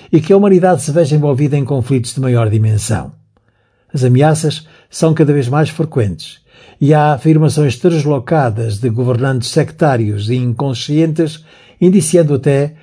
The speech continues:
e prometendo o desenvolvimento de novos conflitos. E nós, que julgamos estar longe desse tenebroso panorama, não estamos imunes aos conflitos.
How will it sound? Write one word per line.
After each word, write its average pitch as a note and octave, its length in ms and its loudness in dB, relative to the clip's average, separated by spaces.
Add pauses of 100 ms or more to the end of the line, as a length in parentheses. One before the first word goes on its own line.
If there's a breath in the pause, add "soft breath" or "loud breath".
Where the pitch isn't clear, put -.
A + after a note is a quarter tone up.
(300 soft breath)
e D#3 60 6
prometendo C#3 800 2
o C#3+ 120 0
desenvolvimento B2 920 0 (200 soft breath)
de C#3+ 100 -4
novos A2+ 260 -2
conflitos. - 800 -4 (600)
E A#2 100 -2
nós, C#3 460 0 (260 soft breath)
que D#3 100 0
julgamos C3 400 2
estar C#3 240 -2
longe C3+ 380 2
desse B2+ 260 -4
tenebroso C3 540 2
panorama, C#3+ 680 -2 (480 soft breath)
não D3+ 260 2
estamos D#3 360 0
imunes B2 720 0
aos B2 220 -2
conflitos. - 840 -6